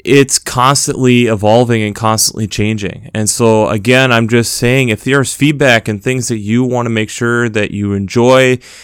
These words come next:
things that you really find amazing about this, or things that you wish I wouldn't ramble as much on about, let me know. It's one of those things that I'm constantly wanting to tweak and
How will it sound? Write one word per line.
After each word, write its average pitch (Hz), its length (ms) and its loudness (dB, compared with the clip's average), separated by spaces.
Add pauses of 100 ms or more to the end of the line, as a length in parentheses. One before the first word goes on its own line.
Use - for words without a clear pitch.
(120)
things 131 320 0
that 127 120 -2
you 113 540 0
really 117 360 0
find 117 520 -2
amazing 117 500 0
about 113 320 0
this, 117 300 0
or 98 80 -4
things 123 320 -2
that 120 140 -2
you 107 140 -2
wish 120 420 0
I 107 180 -2
wouldn't 117 320 0
ramble 113 460 -2
as 107 160 -2
much 110 260 -2
on 135 240 -2
about, 98 360 -2 (560)
let 120 140 0
me 143 140 0
know. 131 320 0 (200)
It's - 200 -8
one 127 140 2
of 131 40 2
those 127 220 4
things 131 220 0
that 120 100 2
I'm 113 120 0
constantly 120 760 0
wanting 110 440 -2
to 110 60 -4
tweak 120 420 0
and 104 280 -4